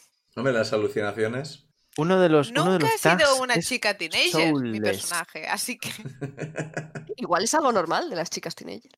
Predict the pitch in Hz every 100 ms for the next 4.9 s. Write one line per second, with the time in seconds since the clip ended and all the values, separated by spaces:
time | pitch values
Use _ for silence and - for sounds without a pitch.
0 | - 139 160 156 151 151 135 131 123 104
1 | 95 120 143 - - - _ - 202 233
2 | _ _ _ - 120 110 117 139 _ -
3 | - - - 165 156 110 110 117 117 120
4 | 117 127 123 120 113 107 104 101